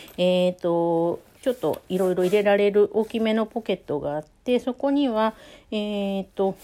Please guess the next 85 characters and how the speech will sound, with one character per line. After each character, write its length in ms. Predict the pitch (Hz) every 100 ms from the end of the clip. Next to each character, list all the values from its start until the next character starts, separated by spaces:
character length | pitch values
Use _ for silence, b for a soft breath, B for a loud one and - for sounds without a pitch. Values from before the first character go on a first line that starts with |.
| -
こ 80 | 180
れ 120 | 170
な 140 | 175
ん 60 | 214
て 80 | 226
言 40 |
っ 40 |
た 80 | -
ら 100 | 151
い 40 | 151
い 20 |
ん 40 |
で 80 | 143
し 80 | 147
ょ 40 |
う 40 | 147
ね。 80 |
私、 280 | 147 151 -
バ 200 | 139 151
ン 60 | 165
っ 20 |
て 140 | 143 131
呼 60 |
ん 60 | 135
で 100 | 139
る 120 | 135
ん 40 |
で 100 | 131
す 120 | 123 -
け 120 | 156
ど、 280 | 151 160 165 B B B
あ 160 | 175 170
の、 500 | 165 160 165 165 170 _ B B B B 135
な 80 |
ん 20 | 131
て 100 | 165
言 80 | 160
っ 20 |
た 140 | 151 143
ら 80 |
い 40 | 139
い 20 |
ん 40 |
で 100 | 139
し 100 | -
ょ 60 | 131
う 20 |
ね。 240 | 131 139 -
<laughs> 960 | - - _ _ _ - - - -
紙 320 | - 196 220 226
を 100 | 170
挟 380 | 185 - 190
ん 160 | 185 185
で、 140 | 240
こ 760 | 247 175 165 170 165 160 160 -
う、 260 | _ _ b b b b b _ _
机 320 | - - 190
の 100 | 196 196
代 200 | - 180
わ 100 | 185
り 140 | 185
に、 200 | 175 180
机 260 | - 190 185
と 100 | 185
か 100 | -
そ 140 | 175
う 20 |
い 40 | 165
う 20 |
と 100 | 165
こ 80 | 143
ろ 60 |
が 100 | 151
な 160 | 170 208
い 60 |
時 180 | 208 233
に 260 | 294 339 - - -
か 120 | -
け 120 | - 170
る 80 |
よ 180 | 139 139
う 20 |
な 140 | 123 - _ B B B - -
の 100 | 143
が 140 | 139